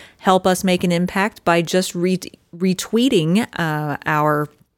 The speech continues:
our page and, and, and the U R L and our tweets about it, and just help spread the word a little bit, um, and, and keep people talking about it. As, as Sam said, it's, it's just as important for people to just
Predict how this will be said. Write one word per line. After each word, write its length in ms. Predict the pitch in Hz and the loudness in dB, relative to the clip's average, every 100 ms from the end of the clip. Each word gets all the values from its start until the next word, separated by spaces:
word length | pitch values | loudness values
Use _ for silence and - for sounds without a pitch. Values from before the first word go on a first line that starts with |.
| _ _ _ - - | _ _ _ -16 -2
our 180 | 175 165 | 0 2
page 560 | - 170 160 247 226 - | 0 2 2 0 -4 -4
and, 400 | 170 160 156 - | -2 -2 -4 -4
and, 400 | 156 156 156 147 | -4 -2 -4 -4
and 240 | - 160 156 | -4 -2 -2
the 60 | |
U 180 | 156 170 | 0 4
R 160 | 165 160 | 4 4
L 360 | 160 175 254 - | 4 4 2 0
and 220 | 170 160 | -2 -2
our 160 | 156 160 | -2 -2
tweets 400 | - 208 240 - | -4 -4 0 0
about 300 | 180 165 160 | 2 2 4
it, 160 | 240 - - - | 2 -2 -16 -2
and 100 | 277 | 0
just 180 | 262 - | 0 0
help 140 | 247 | 0
spread 360 | - - 220 202 | 0 2 4 6
the 80 | |
word 280 | 202 190 196 | 4 2 0
a 40 | 196 | 0
little 240 | 180 180 | 2 2
bit, 260 | 175 175 - - - - - | 2 2 -2 -14 -20 -14 -8
um, 420 | 165 165 165 165 - | -4 -4 -2 -4 -4
and, 340 | 175 165 160 156 | -4 -2 -4 -4
and 240 | 160 160 | -4 -4
keep 240 | - 208 202 | -4 -4 -4
people 260 | 185 175 | -4 -2
talking 460 | 170 170 156 160 156 | 0 0 0 -2 -6
about 260 | 147 147 147 | -4 -4 -2
it. 180 | 147 - - | -4 -6 -10
As, 420 | 151 147 - - _ | -8 -8 -10 -12 _
as 200 | 160 151 | -8 -6
Sam 360 | - - 175 170 | -4 -2 0 -2
said, 320 | 165 165 165 | -2 0 0
it's, 320 | 151 - - | 0 -4 -8
it's 220 | - 160 - | -8 -8 0
just 240 | 185 - | 0 0
as 60 | 185 | -2
important 420 | 170 175 160 165 | -2 -2 -2 -4
for 100 | 160 | -8
people 300 | - 170 165 | -8 -8 -6
to 80 | 160 | -4
just 340 | 165 151 - | -4 -6 -10